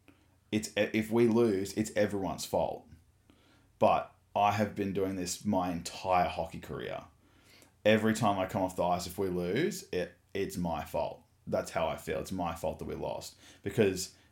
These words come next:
if I don't stop that first shot, you don't stop the second shot,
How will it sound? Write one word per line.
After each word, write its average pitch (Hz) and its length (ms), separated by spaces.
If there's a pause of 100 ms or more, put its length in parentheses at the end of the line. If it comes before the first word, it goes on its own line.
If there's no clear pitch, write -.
if - 160
I 107 160
don't 101 160
stop - 280
that - 180
first 95 260
shot, 90 400 (1800)
you 110 180
don't 117 180
stop - 240
the - 80 (100)
second 107 340
shot, 78 380